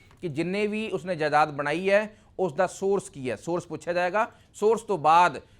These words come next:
ਉਸ ਤੋਂ ਅੱਗੇ ਦੀ ਜਾਣ-, ਅ, ਕਾਰਵਾਈ ਕੀਤੀ ਜਾਏਗੀ ਕਿ ਆਖਿਰਕਾਰ ਜੋ ਇੰਨਾ ਪੈਸਾ ਉਸਨੇ ਇਕੱਠਾ ਕੀਤਾ, ਉਹ ਕਿੱਥੋਂ ਕੀਤਾ।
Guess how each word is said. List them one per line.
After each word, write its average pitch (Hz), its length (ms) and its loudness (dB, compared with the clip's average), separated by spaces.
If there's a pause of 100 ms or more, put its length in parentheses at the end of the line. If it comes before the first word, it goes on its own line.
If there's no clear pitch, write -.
(340)
ਉਸ 190 140 2
ਤੋਂ 196 260 0 (120)
ਅੱਗੇ 180 180 2
ਦੀ 202 100 0
ਜਾਣ-, 175 220 4 (100)
ਅ, 165 40 -2
ਕਾਰਵਾਈ 170 340 4
ਕੀਤੀ 165 260 -6
ਜਾਏਗੀ 170 300 -2
ਕਿ 202 140 -2
ਆਖਿਰਕਾਰ 160 320 -2
ਜੋ 151 180 -4
ਇੰਨਾ 151 140 -2
ਪੈਸਾ 147 260 -4
ਉਸਨੇ 143 200 -8
ਇਕੱਠਾ 139 320 -4
ਕੀਤਾ, 135 260 -4
ਉਹ 208 60 0
ਕਿੱਥੋਂ 147 340 -8
ਕੀਤਾ। 123 360 -2